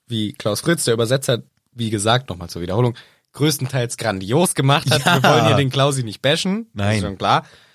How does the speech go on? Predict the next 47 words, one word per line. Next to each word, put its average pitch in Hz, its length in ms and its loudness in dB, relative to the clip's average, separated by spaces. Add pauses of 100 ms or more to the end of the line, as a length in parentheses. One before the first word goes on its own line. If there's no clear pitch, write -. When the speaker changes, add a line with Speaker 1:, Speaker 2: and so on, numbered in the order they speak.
(200)
Speaker 1:
Aber 127 280 0 (220)
bei 127 120 2
so 131 100 2
einer 175 140 2
Stelle 151 320 0
würde 131 160 0
ich 135 180 -4
als 131 100 -2
Übersetzer 123 380 0
dann 110 160 -6
so 104 80 -6
sitzen 104 320 -8
und 95 60 -8
denken, 95 240 -8 (320)
„Ach 131 160 -2
du 143 80 -6
Scheiße, 120 360 -2
okay, 104 360 -4
wie 196 260 0
bringe 139 300 -2
ich 135 140 0
das 160 260 2
jetzt 135 180 -2
gut 147 240 -2
ins 127 240 -6
Deutsche 104 340 -2
über?“ 82 300 -12 (320)
Ich 123 140 0
hab 156 160 2
den 147 140 2
Stein 156 340 2
leider 151 240 4
von 139 160 -2
Anfang 135 260 -2
an 120 140 -4
Stein 113 220 -2
der 107 120 -2
Weisen 85 300 -4
genannt. 76 240 -12
Ich 87 120 -10
hab 104 80 -8
es 127 140 -2
nicht 135 320 -4
Stein 117 220 -2
der 120 100 -2
Philosophen 92 480 -10
genannt. 76 300 -16